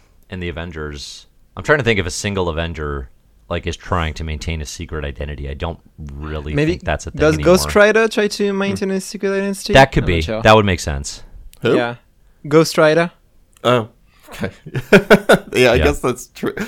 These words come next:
Speaker 3: I always
Speaker 1: You
Speaker 3: forget.
Speaker 1: know, you know,
Speaker 3: I,
Speaker 1: longtime Avenger Ghost Rider. <laughs>
Speaker 2: I, I'm
Speaker 3: I
Speaker 2: thinking
Speaker 3: always
Speaker 2: of,
Speaker 3: forget
Speaker 2: like,
Speaker 3: that Ghost
Speaker 2: the
Speaker 3: Rider
Speaker 2: new
Speaker 3: can switch back to a human, and that, like, they would need,
Speaker 2: <laughs>
Speaker 3: need it. That they wouldn't just be always be a flaming skull. I'm like, why do you need a secret
Speaker 2: I
Speaker 3: identity?
Speaker 2: just have a vision of, like, Ghost Rider working in McDonald's in his <laughs> skeleton form.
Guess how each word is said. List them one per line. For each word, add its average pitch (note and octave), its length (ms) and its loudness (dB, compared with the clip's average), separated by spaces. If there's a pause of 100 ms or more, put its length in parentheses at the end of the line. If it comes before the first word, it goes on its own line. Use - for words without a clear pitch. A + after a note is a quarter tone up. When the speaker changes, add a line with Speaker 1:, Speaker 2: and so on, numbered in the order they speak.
(160)
Speaker 3:
I C3 80 4
always C3+ 320 4 (120)
Speaker 1:
You - 80 -4
Speaker 3:
forget. - 360 4
Speaker 1:
know, F#3 60 8
you - 20 10
know, D#3 180 12
Speaker 3:
I, C3+ 40 10
Speaker 1:
longtime C#3 360 12
Avenger A#2 380 10
Ghost G#2+ 260 6
Rider. B2+ 160 10
<laughs> - 800 6
Speaker 2:
I, E3+ 140 8
I'm - 0 -
Speaker 3:
I - 20 8
Speaker 2:
thinking A3 240 8
Speaker 3:
always - 220 12
Speaker 2:
of, G3+ 60 8
Speaker 3:
forget F#3 140 10
Speaker 2:
like, F#3+ 100 6
Speaker 3:
that F3+ 120 2
Ghost D#3 220 8
Speaker 2:
the F3+ 60 6
Speaker 3:
Rider F#3 140 8
Speaker 2:
new G3 180 8
Speaker 3:
can G3 100 6
switch - 300 -2
back G#2 340 6
to A#2 140 2
a G2+ 40 4
human, A2+ 540 0
and G2+ 140 -2
that, - 160 0
like, F2+ 260 -2 (340)
they G3 160 6
would G3 140 8 (100)
need, - 140 4 (100)
Speaker 2:
<laughs> F4 100 2 (120)
Speaker 3:
need - 100 2
it. - 320 2
That G#2 140 -4
they A2 80 0
wouldn't G#2 240 0
just G2+ 240 -4
be G2+ 60 -4
always G2 280 0
be G#2 120 -4
a G2 60 -2
flaming F#2+ 360 -6
skull. F#2+ 480 -6
I'm F#2 80 -12
like, F#2 160 -8
why G2+ 140 0
do G#2+ 100 -4
you G#2 100 -2
need G#2 140 -2
a G2 40 -4
secret G2 280 -8
Speaker 2:
I G#2+ 40 -4
Speaker 3:
identity? F3+ 220 6
Speaker 2:
just C3+ 100 4
have E3+ 120 4
a E3 40 4
vision E3+ 400 8
of, D#3+ 100 8
like, C#3+ 200 8
Ghost D#3+ 320 6
Rider D3 240 10
working D3+ 360 4
in D#3 100 2
McDonald's D3 640 4
in E3 160 2
his E3 440 6
<laughs> - 220 4
skeleton G#3 400 2
form. A#3 400 4